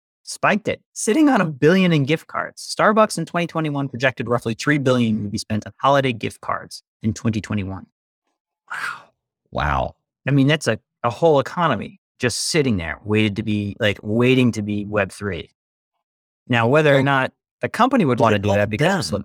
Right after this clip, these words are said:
Speaker 2: Right. Does it help them to make those tradable?
Speaker 1: No. We, yeah.
Speaker 2: Right. I mean, I,
Speaker 1: Here's the
Speaker 2: that's what I'm
Speaker 1: case for
Speaker 2: trying to
Speaker 1: no,
Speaker 2: figure out.
Speaker 1: Slippage. The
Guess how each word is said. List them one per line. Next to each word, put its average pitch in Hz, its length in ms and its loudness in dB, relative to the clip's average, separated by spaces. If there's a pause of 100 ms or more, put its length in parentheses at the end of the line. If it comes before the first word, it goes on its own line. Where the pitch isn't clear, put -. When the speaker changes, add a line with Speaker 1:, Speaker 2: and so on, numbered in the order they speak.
Speaker 2:
Right. 147 320 -2
Does 107 160 -6
it 107 100 0
help - 300 -8
them 95 720 -2
to 101 100 -4
make 85 220 -4
those 78 220 -6
tradable? - 540 -4 (920)
Speaker 1:
No. 98 1200 -2 (180)
We, 135 300 -6
yeah. 165 340 -2 (240)
Speaker 2:
Right. 110 480 -2
I - 40 -2
mean, 143 200 2
I, 143 80 0
Speaker 1:
Here's 143 180 4
the 131 60 -2
Speaker 2:
that's 156 100 0
what 202 60 2
I'm 202 60 2
Speaker 1:
case 190 80 -6
for 165 80 -2
Speaker 2:
trying 190 120 2
to 135 60 4
Speaker 1:
no, 120 80 4
Speaker 2:
figure 113 120 4
out. 87 60 -4
Speaker 1:
Slippage. 120 560 -2 (160)
The 123 120 -8